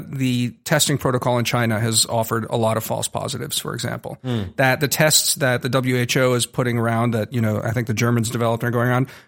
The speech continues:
Speaker 1: are perhaps faulty. So we're actually, we're operating off of really weird data. So, okay, this is not an excuse that, you know, we've bungled our testing, but like anything else, I think the, the core strength of the United States is the ability to sort of improvise these things, to,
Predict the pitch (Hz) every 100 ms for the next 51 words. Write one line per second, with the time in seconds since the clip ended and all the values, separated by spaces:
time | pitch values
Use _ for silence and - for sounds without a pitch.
0 | _ 139 143 143 - 147 131 - 147 131
1 | 110 104 143 139 156 147 135 139 135 131
2 | 135 123 123 113 135 120 135 117 135 135
3 | 127 123 - - 131 127 113 107 113 107
4 | 113 - - _ - 208 202 202 135 117
5 | 143 147 135 135 135 131 - 131 143 -
6 | 131 117 113 - - 135 113 110 110 -
7 | - - 120 120 107 104 113 117 135 143
8 | 135 143 151 143 - 170 175 - - _
9 | - 156 165 - - 160 160 160 165 165
10 | 139 135 156 - - 127 147 - 151 127
11 | 120 - 131 120 113 - 139 135 - 127
12 | 151 160 156 156 151 - 143 147 - 120
13 | 127 113 123 127 123 113 110 120 104 120
14 | 135 123 127 131 135 - 143 151 156 -
15 | 131 117 110